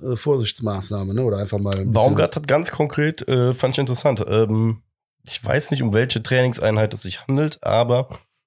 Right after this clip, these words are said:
Speaker 2: oder ob's da um eine Phase geht, aber er sagte, wer die,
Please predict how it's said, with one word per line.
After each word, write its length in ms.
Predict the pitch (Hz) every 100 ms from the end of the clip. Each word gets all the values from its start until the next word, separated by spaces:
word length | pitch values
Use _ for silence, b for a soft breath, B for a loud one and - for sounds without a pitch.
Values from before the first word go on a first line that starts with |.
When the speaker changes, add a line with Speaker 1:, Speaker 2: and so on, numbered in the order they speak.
| -
Speaker 2:
oder 160 | 104
ob's 100 | 98
da 80 | -
um 60 | 98
eine 80 | 92
Phase 340 | 120 113 120
geht, 180 | 117 113
aber 120 | 92
er 80 | 98
sagte, 460 | 104 110 113 110 120
wer 180 | 107 104
die, 300 | 104 104 101